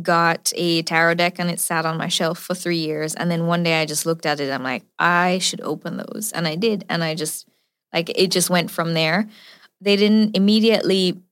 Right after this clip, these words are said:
mean much to me, but, like, as you feel them as your person, they gain meaning for you in your interaction with them. So you could have them straight out the gate, but you could also just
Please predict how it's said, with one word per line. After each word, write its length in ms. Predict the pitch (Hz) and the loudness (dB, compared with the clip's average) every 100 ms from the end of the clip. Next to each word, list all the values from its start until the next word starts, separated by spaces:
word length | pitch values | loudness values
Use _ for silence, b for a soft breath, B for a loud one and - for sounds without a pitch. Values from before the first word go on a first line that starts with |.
| - | -16
mean 380 | 185 190 180 170 | -6 -2 0 2
much 440 | 185 180 180 - - | 2 2 0 -2 -2
to 100 | 175 | -2
me, 240 | 165 170 | -2 -2
but, 240 | 175 - | -2 -2
like, 200 | 156 160 - | 0 -2 0
as 180 | 175 170 | 0 0
you 140 | 180 | -2
feel 400 | 175 - 208 214 | -4 -2 0 2
them 240 | 202 165 156 | 2 0 -2
as 300 | - 165 160 | -2 -2 -2
your 140 | 156 | -4
person, 880 | 156 - 180 180 165 151 151 175 - _ | -4 -2 -2 0 -2 -4 -4 -8 -10 _
they 180 | 170 160 | -4 -2
gain 400 | 165 156 156 156 | -2 -2 -4 -4
meaning 380 | 156 156 139 | -6 -6 -6
for 400 | - - 175 160 | -8 -6 -2 0
you 240 | 156 147 151 | 0 -2 -4
in 180 | - 180 | -2 0
your 120 | 170 | 0
interaction 640 | 127 170 170 147 160 - 185 | -2 -4 -2 -2 -4 -4 -4
with 160 | 190 | -4
them. 220 | 196 202 | -2 -2
So 160 | 196 185 | 0 -2
you 180 | 170 170 | 0 -4
could 300 | - - 240 | -2 0 2
have 220 | 254 135 | 2 0
them 180 | 147 156 | -2 -6
straight 260 | - - 151 | -6 -4 -4
out 180 | - | -6
the 100 | 165 | -8
gate, 320 | 175 151 156 - | -6 -6 -8 -6
but 240 | 170 - - | -4 -4 -6
you 120 | 185 | -8
could 120 | 180 | 0
also 500 | 180 185 185 190 185 - _ | 0 2 2 0 0 -6 _
just 260 | 180 170 | -6 -6